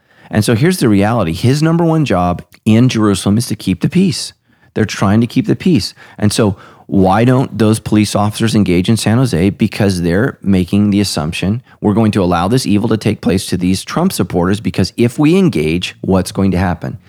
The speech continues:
It's going to escalate. More people are going to get hurt." So they allow an evil to take place to a minority of people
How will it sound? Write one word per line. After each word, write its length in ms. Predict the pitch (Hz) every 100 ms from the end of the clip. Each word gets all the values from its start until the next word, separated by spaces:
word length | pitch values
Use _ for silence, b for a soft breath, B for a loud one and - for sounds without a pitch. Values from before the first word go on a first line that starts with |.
| b -
It's 140 | -
going 220 | 104 98
to 60 | -
escalate. 500 | 87 - - 76 - b b b -
More 180 | 95 98
people 280 | 104 104
are 100 | 98
going 200 | 90 92 90
to 80 |
get 140 | 87 76
hurt." 280 | 131 98 -
So 140 | 107
they 160 | 98 -
allow 440 | 101 90 90 117 135
an 160 | 120 -
evil 280 | 151 170 123
to 100 | 101
take 260 | - 95 -
place 440 | 90 85 110 - b b _
to 120 | -
a 40 | 101
minority 540 | 98 95 101 127 160
of 120 | 151
people 400 | - 92 92 101